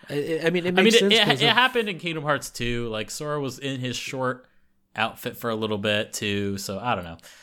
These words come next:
Speaker 2: It's just
Speaker 1: Yeah.
Speaker 2: weird. We'll, we'll,
Speaker 1: I, I
Speaker 2: we'll
Speaker 1: mean,
Speaker 2: see
Speaker 1: it,
Speaker 2: when
Speaker 1: it's,
Speaker 2: it
Speaker 1: it's
Speaker 2: happens.
Speaker 1: his, it's pretty much became, become his, you know, default outfit now when you look at him.
Speaker 2: Yeah.
Speaker 1: You know,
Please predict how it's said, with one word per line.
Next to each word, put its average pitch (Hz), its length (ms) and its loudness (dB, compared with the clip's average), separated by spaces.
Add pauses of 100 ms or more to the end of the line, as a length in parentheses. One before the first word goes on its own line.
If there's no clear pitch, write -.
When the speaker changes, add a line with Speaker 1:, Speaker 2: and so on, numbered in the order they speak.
(140)
Speaker 2:
It's 190 160 0
just 127 180 4
Speaker 1:
Yeah. 98 40 -8
Speaker 2:
weird. 87 260 -6 (420)
We'll, 160 200 8
we'll, 175 120 6
Speaker 1:
I, - 20 4
I 185 60 4
Speaker 2:
we'll 190 100 6
Speaker 1:
mean, 160 60 6
Speaker 2:
see - 180 4
Speaker 1:
it, 135 60 10
Speaker 2:
when 110 120 6
Speaker 1:
it's, 98 100 2
Speaker 2:
it 98 60 2
Speaker 1:
it's 104 120 4
Speaker 2:
happens. 104 180 2
Speaker 1:
his, - 100 -2
it's 196 140 2
pretty 214 280 0 (200)
much 175 340 -2
became, 151 640 -4
become 147 400 -4
his, 131 500 -4
you 131 100 -4
know, 120 180 -2 (120)
default 127 380 0
outfit 123 340 -2
now 117 420 0
when 104 220 -6
you 107 100 -8
look 117 240 -4
at 101 180 -4
him. 104 200 -10 (240)
Speaker 2:
Yeah. 139 260 6
Speaker 1:
You 120 60 -4
know, 107 300 -8